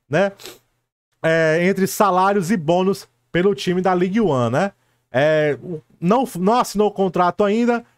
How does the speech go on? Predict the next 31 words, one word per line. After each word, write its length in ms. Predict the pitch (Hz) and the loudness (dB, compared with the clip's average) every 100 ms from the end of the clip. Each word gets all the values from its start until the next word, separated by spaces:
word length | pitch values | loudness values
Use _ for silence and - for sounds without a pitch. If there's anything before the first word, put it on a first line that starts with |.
| - | -10
mas 320 | 151 208 202 | 0 2 2
o 60 | 208 | 0
movimento 440 | 208 180 196 196 | 0 0 -2 0
é 40 | 202 | -2
esperado 540 | 196 214 196 185 165 | 0 -2 0 0 -2
finalizar 720 | - 190 190 143 180 190 - - | -4 0 0 2 0 -2 -10 -18
depois, 960 | 127 190 269 - 226 233 247 233 - _ _ _ _ _ _ _ _ - | -2 0 0 2 2 4 2 -2 -6 _ _ _ _ _ _ _ _ -4
tudo 140 | 269 | -4
finalizar, 600 | 247 247 240 180 180 170 | 0 0 0 0 2 2
oficial, 920 | 147 - 175 - 170 196 202 185 156 | 0 -4 -10 -2 0 2 2 0 -2
tudo 280 | 127 - 190 | -4 -4 -2
mais, 380 | 165 180 196 190 _ _ _ | 0 2 0 -4 _ _ _
vai 180 | - 180 | 0 0
se 140 | 175 202 | 0 -2
oficializar 640 | - - 202 185 143 175 | 0 0 2 2 2 0
depois 500 | 170 190 - 196 196 | 0 -2 0 0 0
do 120 | 156 | -2
último 360 | 220 - 220 214 | -4 -2 -2 0
jogo 400 | 143 175 170 180 _ _ | 0 0 -2 -6 _ _
de 180 | 120 202 | -2 2
La 220 | 214 190 | 2 2
Liga 420 | 147 175 160 175 _ _ | 0 -2 -2 -6 _ _
do 100 | 147 | -4
Real 160 | 180 180 | -2 0
Madrid, 440 | 190 147 156 170 _ _ | 0 0 -2 -4 _ _
que 200 | - 202 | -4 0
é 100 | 208 | 2
neste 480 | 180 165 165 - 185 _ | 2 0 -2 -4 -10 _
final 500 | _ 202 180 143 131 | _ -4 0 0 0
de 100 | 127 | -4
semana. 440 | - 185 151 98 | -2 0 0 -4